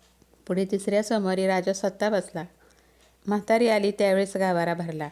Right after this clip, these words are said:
राजाने तिचा हात धरला. म्हातारी घाबरून गेली. तिला अभय वचन दिले. तिनं कारण सांगितलं.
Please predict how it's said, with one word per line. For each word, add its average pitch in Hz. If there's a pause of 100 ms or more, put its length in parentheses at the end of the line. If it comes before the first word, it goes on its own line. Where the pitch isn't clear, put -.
(580)
राजाने 175
तिचा 175
हात 175
धरला. 175 (220)
म्हातारी 175
घाबरून 180
गेली. 165 (800)
तिला 220
अभय 208
वचन 202
दिले. 160 (440)
तिनं 202
कारण 196
सांगितलं. 165